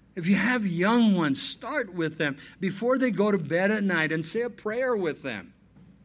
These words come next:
You'll be surprised that they'll be encouraged, uh, to want to pray with you. But if we just stick them in front of the T V, if we just give them video games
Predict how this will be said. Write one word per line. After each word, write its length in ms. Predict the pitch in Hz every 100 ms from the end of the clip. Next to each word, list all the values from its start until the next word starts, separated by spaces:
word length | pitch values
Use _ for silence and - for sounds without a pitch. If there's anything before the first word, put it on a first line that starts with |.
| _
You'll 160 | - 202
be 200 | 202 240
surprised 540 | - 226 - 226 233
that 120 | 196 196
they'll 140 | 190
be 160 | 185 190
encouraged, 840 | 190 - 240 247 233 160 - - - -
uh, 120 | - 165
to 180 | 196
want 300 | 175 180 185
to 200 | - 165 - - -
pray 320 | - 175 165
with 400 | 147 147 147 -
you. 340 | 117 104 92 - - _ _ _ _ _ _ _ _ _ _ _ _ _ _ _ _ _ _
But 80 | 160
if 140 | 131
we 80 | 151
just 340 | 135 185 185
stick 280 | - 202 196
them 140 | 196 156
in 100 | 139
front 240 | 170 165
of 100 | 139
the 100 | 131 113
T 220 | - 175
V, 420 | 147 160 208 208 - _ _ _ _ _ _ _ _ _ _ _
if 160 | 147 -
we 80 | 139
just 320 | 143 160 139
give 160 | 160
them 200 | 160 147
video 400 | 131 160 214 190
games 640 | 147 151 165 208 - -